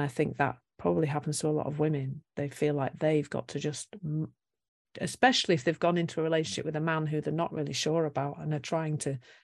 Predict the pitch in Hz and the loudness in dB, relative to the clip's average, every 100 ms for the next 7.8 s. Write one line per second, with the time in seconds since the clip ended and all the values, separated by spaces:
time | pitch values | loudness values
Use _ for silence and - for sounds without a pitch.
0 | - 180 170 143 147 151 - 202 202 196 | 0 4 4 4 -2 -6 -6 0 4 6
1 | 175 190 175 151 - 185 208 190 - - | 4 2 2 0 0 2 2 0 -6 -8
2 | - - _ - 175 185 220 202 170 165 | -12 -20 _ -2 6 10 10 10 6 4
3 | 180 170 160 175 170 170 190 202 190 160 | 4 2 4 4 4 2 2 2 0 -2
4 | 135 139 160 - - _ _ - 185 180 | 0 0 -4 -10 -20 _ _ -2 0 2
5 | 180 180 247 _ - 180 220 - - 240 | 0 -2 -12 _ 0 4 4 2 4 6
6 | 302 285 214 160 185 240 208 208 208 214 | 6 6 4 4 2 0 4 6 8 6
7 | 170 - 175 180 208 170 143 - | 6 -2 -2 -2 -2 -2 -6 -10